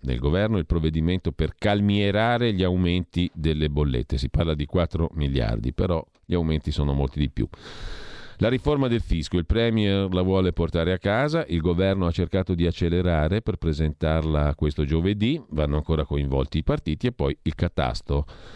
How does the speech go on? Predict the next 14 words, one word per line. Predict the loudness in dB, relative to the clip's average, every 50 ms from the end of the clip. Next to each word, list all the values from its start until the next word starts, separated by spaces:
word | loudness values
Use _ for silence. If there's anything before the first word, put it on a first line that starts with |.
| -18 -6 -2
L'intenzione | -2 0 0 0 -2 0 0 0 0 0 0
di | 0 -2 -2
Draghi | 0 0 0 0 0 0 -2 -2
sarebbe | -2 0 0 0 0 -2 -2
quella | -2 0 0 0 0
di | 0 0 -2 -2 -2 -6
fare | -4 -2 -2 0 0 0
solo | -2 -2 0 0 0 0
un | -2 -4 -2 0
primo | 0 2 2 2 2 2 2 0 0 -2 -4 _ -20 -10 _
passo | 0 0 0 0 -2 -6 -4 -2 0 0
inserendo | 0 0 0 -2 0 0 0 0 0 0
una | 0 0 0 0
delega | 0 0 0 0 0 0 0 -2